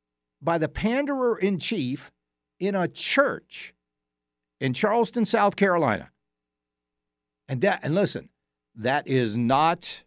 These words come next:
it is not a coincidence that he is in that church. He is there to cause division. Because one thing,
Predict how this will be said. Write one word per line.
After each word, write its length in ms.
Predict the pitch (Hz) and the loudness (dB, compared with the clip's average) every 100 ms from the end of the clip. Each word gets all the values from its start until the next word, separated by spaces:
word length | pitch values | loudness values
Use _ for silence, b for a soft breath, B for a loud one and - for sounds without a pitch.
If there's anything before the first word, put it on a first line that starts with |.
| _ _ _ - | _ _ _ -4
it 180 | 127 120 | 0 2
is 260 | 123 113 | 0 -2
not 400 | 120 165 123 69 _ _ _ _ _ _ _ _ _ _ _ _ 110 | 0 0 0 -4 _ _ _ _ _ _ _ _ _ _ _ _ -10
a 100 | 104 | -2
coincidence 800 | 147 196 180 - - _ _ _ _ _ _ _ _ _ _ 92 | 2 4 2 -2 -12 _ _ _ _ _ _ _ _ _ _ -12
that 200 | 92 92 | -8 0
he 220 | 147 180 | 2 4
is 300 | 185 156 - | 2 0 -2
in 340 | 170 156 131 120 | 0 2 2 2
that 240 | 120 120 | 2 2
church. 500 | - 98 - - - _ _ _ _ _ _ _ _ | -2 -4 -6 -18 -20 _ _ _ _ _ _ _ _
He 200 | 117 147 | -2 0
is 260 | 135 107 101 | 2 0 -2
there 300 | 120 165 185 | 0 2 0
to 160 | - 143 | -2 -2
cause 500 | 165 165 156 147 113 | 2 4 4 0 -4
division. 640 | 113 113 127 120 76 - _ _ _ _ | -2 0 2 2 -2 -14 _ _ _ _
Because 280 | - 123 98 | -4 -2 -2
one 280 | 104 175 247 | 2 2 2
thing, 340 | - 151 80 | 0 -2 -4